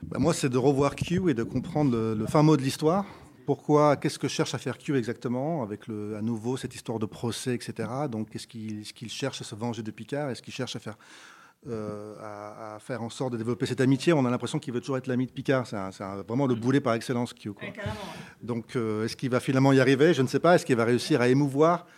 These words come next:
Speaker 1: Picard avec sa propre finitude, euh, sa mort à venir ? Je ne sais pas, mais ça m'intéresse.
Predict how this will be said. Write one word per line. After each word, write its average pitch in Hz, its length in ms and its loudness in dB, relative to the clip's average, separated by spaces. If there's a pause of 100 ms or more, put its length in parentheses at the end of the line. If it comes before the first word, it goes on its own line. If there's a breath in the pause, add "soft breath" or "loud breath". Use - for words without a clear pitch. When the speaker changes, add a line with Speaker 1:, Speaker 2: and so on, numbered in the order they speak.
(260 soft breath)
Speaker 1:
Picard 147 380 4
avec 120 220 2
sa 117 160 -4
propre - 400 -6
finitude, 135 580 -2
euh, 110 180 -2
sa 107 160 -4
mort 117 220 2
à 107 40 -2
venir ? 113 280 -2
Je 107 100 -4
ne 131 60 -2
sais 113 100 -6
pas, 156 160 -4
mais 165 60 -4
ça 113 100 -8
m'intéresse. 107 380 -6